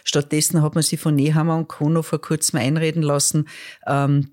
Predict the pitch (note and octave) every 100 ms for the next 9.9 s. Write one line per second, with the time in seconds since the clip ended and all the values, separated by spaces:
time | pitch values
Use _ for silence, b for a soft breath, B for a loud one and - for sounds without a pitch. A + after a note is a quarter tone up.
0 | - C#3+ - D3 C#3+ - E3 C3+ D3+ -
1 | D#3 D3 C#3 C3+ C#3 - - - D3+ D3
2 | - C#3+ - C3+ B2 - D#3 D3+ C#3+ -
3 | C#3 C#3+ - C3 F3 C#3 - B B B
4 | B - C#3+ D#3 E3+ D#3 D#3 B2+ C#3 D3+
5 | - - C3 C3+ D#3 C#3+ - C#3 C#3 _
6 | - D3+ D#3 - B D3+ - C#3+ - C#3+
7 | C3 - C3+ B2+ B2+ - C#3+ C3+ - C3
8 | - B2+ C3+ - C#3 B2+ B2 - D3 C#3+
9 | B B B B _ - C#3+ - -